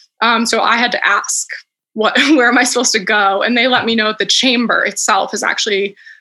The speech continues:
the safest place. Um, and that was a hypothetical until that moment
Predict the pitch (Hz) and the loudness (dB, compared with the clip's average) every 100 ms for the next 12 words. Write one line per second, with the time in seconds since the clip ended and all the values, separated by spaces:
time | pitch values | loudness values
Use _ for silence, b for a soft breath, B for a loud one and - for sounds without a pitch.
0 | _ 220 214 202 202 - 208 190 247 - | _ -2 0 -2 -4 -4 -4 -2 -2 -2
1 | - - 208 214 208 208 208 - _ _ | -4 -2 -2 0 -2 -4 -6 -12 _ _
2 | _ B B B B 214 226 220 214 220 | _ B B B B 0 2 2 2 0
3 | - B B _ _ _ _ _ _ 202 | -4 B B _ _ _ _ _ _ 0
4 | 254 269 311 294 285 - 202 202 254 311 | 2 4 2 0 -2 0 0 0 0 2
5 | 339 370 381 _ - 254 254 - 233 240 | 2 0 -4 _ 0 2 2 0 2 2
6 | 226 226 247 _ 196 220 190 208 214 214 | 2 0 -4 _ 0 2 2 0 -2 0
7 | 190 208 | -2 -2